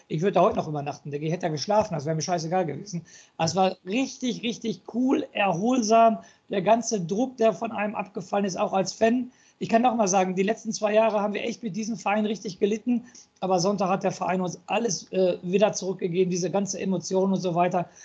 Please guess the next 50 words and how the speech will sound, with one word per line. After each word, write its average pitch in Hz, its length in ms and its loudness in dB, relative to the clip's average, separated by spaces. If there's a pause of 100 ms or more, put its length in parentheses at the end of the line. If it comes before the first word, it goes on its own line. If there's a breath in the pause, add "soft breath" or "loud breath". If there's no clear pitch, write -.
(240 loud breath)
Dann 196 200 4
kommt 226 200 0
die 208 80 -2
super 214 320 0
Durchsage, 208 640 2 (320)
liebe 196 260 0
User, 202 440 2
dass 190 280 -2
der 185 160 0
Rathausempfang 196 800 0
doch 214 120 2
nicht 220 120 -2
stattfindet, 208 480 -4
dass 180 160 -4
die 220 80 -6
so 185 100 2
eine 180 120 0
Karawane 185 600 2
mit 196 180 -2
dem 180 260 -4 (240 loud breath)
L 202 100 2
K 202 160 2
W 190 120 -2
machen. 185 280 0
Da 185 80 0
kriege 196 260 0
ich - 180 -20
noch 220 220 4
mal 226 140 4
Gänsehaut, 196 520 0
wenn 196 100 -4
ich 190 100 -6
davon 190 300 -6
erzähle. 190 360 -2 (300 loud breath)
Das 160 160 -6
war 196 60 2
eine 175 180 0
richtig 220 540 -2
geile 202 280 4
Aktion. 190 520 0
Wie 180 100 -4
gesagt, 185 300 0
da 175 60 -4
kommen 214 260 -4
die 202 60 2
da 190 120 2
mit 180 180 -4
so 190 80 -6
einem 175 60 -6
Planwagen, 190 760 2